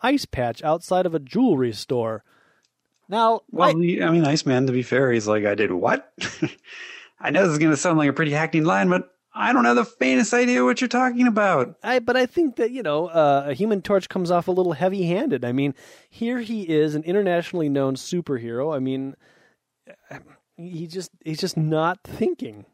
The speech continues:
Speaker 1: He's just not asking questions. He's just attacking.
Speaker 2: And then he explains that, uh, Spider-Man told him about his discovering this, uh, th-, that there was a robber at Haversham's jewelry store,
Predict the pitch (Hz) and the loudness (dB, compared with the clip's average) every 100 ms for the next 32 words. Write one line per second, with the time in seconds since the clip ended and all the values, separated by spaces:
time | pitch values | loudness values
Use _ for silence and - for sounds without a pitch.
0 | _ - 147 196 151 143 151 160 160 - | _ -14 -12 -6 -2 2 2 0 -4 -6
1 | 156 - 185 - - 110 110 - 123 117 | -8 -6 -6 -6 -12 -14 -14 -14 -12 -10
2 | 127 135 135 143 - 101 - _ _ _ | -10 -8 -8 -8 -10 -18 -20 _ _ _
3 | _ _ - - - _ 131 123 139 135 | _ _ -20 -20 -20 _ -8 -4 -2 -2
4 | 139 135 - - 135 135 131 117 123 120 | -2 -2 -4 -4 -2 -2 -2 -4 0 2
5 | 117 113 - _ - 110 104 110 - - | 2 -2 -12 _ -4 0 0 -2 -6 -2
6 | 143 139 139 135 135 131 139 127 123 135 | 0 2 2 0 0 0 0 0 -2 -2
7 | 120 113 107 - 113 135 139 135 135 - | 0 2 0 -2 -2 0 0 -2 -4 -2
8 | 143 135 139 139 139 135 135 139 135 - | -2 2 4 4 2 0 2 0 0 -2
9 | - - 123 123 131 139 - 143 123 117 | -4 -2 -2 0 -2 -6 -8 -6 -4 -2
10 | 120 120 117 110 113 117 120 113 110 117 | 0 2 2 2 2 2 2 0 -2 -2
11 | 113 113 120 120 120 110 117 117 113 - | 0 -2 -2 -2 -2 -2 0 0 0 -2
12 | 120 117 117 | 0 0 0